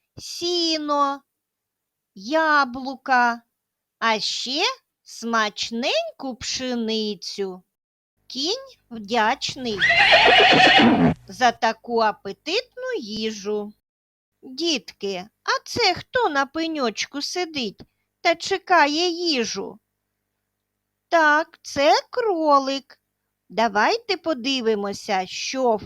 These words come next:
фургон приготував для кролика. Кролик дуже любить їсти моркву, кукурудзу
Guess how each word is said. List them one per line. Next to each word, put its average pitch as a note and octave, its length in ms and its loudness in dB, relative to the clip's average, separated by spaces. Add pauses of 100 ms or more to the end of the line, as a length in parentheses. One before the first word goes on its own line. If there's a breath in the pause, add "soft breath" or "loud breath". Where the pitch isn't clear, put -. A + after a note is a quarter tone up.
фургон G#3 480 -2 (380 soft breath)
приготував A3+ 840 0 (160)
для C4+ 180 0
кролика. D#4 1000 0 (440)
Кролик C#4+ 800 0
дуже C#4+ 480 0
любить A#3+ 500 -4
їсти G#3+ 760 -6 (420)
моркву, B3+ 1200 -2 (1160)
кукурудзу A#3 1300 0